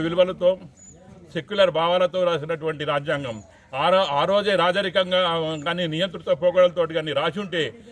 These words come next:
ఇవాళ అద్వానీ కానీ, మా అద్వానీ అంటున్నాను, మన మోడీ గారు కానీ, అమిత్ షా గారు కానీ ప్రధానమంత్రి అయ్యేవారా అని మిమ్మల్ని అడుగుతూ ఉన్నాం. భారత రాజ్యాంగంలో ఓటుకు హక్కుకున్న విలువతోటే మీరు ఇవాళ ఆ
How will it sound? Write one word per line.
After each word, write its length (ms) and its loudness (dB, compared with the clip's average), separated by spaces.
ఇవాళ 200 4
అద్వానీ 440 2
కానీ, 200 0
మా 160 -4
అద్వానీ 400 -2
అంటున్నాను, 320 -6
మన 120 -6
మోడీ 300 0
గారు 240 4
కానీ, 240 -2
అమిత్ 220 -6
షా 140 2
గారు 200 0
కానీ 220 -2
ప్రధానమంత్రి 580 -2
అయ్యేవారా 500 2
అని 160 -10
మిమ్మల్ని 280 -8
అడుగుతూ 240 -10
ఉన్నాం. 180 -14
భారత 300 0
రాజ్యాంగంలో 640 2
ఓటుకు 400 -2
హక్కుకున్న 440 -6
విలువతోటే 580 -2
మీరు 200 -4
ఇవాళ 200 2
ఆ 100 -4